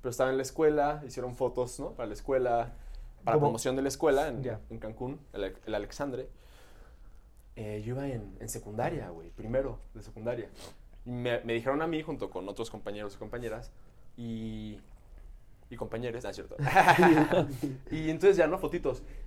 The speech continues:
Speaker 1: Una semana después me contactaron como una agencia para hacer fotos, ¿no? De, desafortunadamente de un delfinario, güey, que se llama Delfinus, que ahorita es como de, no, pero bueno, era como nada más mi cara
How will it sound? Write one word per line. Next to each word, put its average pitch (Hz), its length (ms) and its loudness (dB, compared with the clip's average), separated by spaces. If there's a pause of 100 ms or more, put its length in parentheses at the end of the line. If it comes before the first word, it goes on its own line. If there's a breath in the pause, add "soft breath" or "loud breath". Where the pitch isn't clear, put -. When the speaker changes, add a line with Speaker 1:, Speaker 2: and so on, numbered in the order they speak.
(580 soft breath)
Speaker 1:
Una 214 180 2
semana 185 320 0
después 170 340 2
me 180 100 -2
contactaron 135 560 0
como 120 160 -6
una 131 100 -2
agencia 147 520 -2
para 78 280 -2 (100)
hacer 117 200 -6
fotos, 113 440 -4
¿no? 113 120 -6
De, 85 240 -6 (840)
desafortunadamente 123 760 -4
de 123 60 -4
un 127 100 -4
delfinario, 113 540 -6
güey, - 220 -10
que - 80 -8
se - 120 -8
llama 113 220 -4
Delfinus, 117 540 -12 (140)
que 107 80 -12
ahorita 110 180 -10
es 117 100 -10
como 110 200 -12
de, 113 160 -8
no, 165 340 -10
pero 120 140 2
bueno, 127 180 2
era 131 160 2
como 143 200 4
nada 120 140 -2
más 127 200 -4
mi 110 60 -8
cara 117 360 0